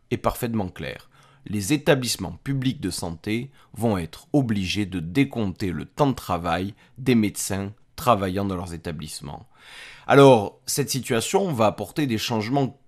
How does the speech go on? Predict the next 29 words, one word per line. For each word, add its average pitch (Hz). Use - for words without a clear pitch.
structurels 175
extrêmement 135
importants, 135
une 117
réorganisation 113
des 107
services 95
de 113
soins 175
pour 156
augmenter 156
le 131
temps 165
soignant. 156
Pourquoi ? 135
Eh 113
bien 117
tout 131
simplement 117
car 95
lorsque 110
vous 98
devez 135
travailler 101
quarante-huit 139
heures 104
maximum 127
par 90
semaine, 147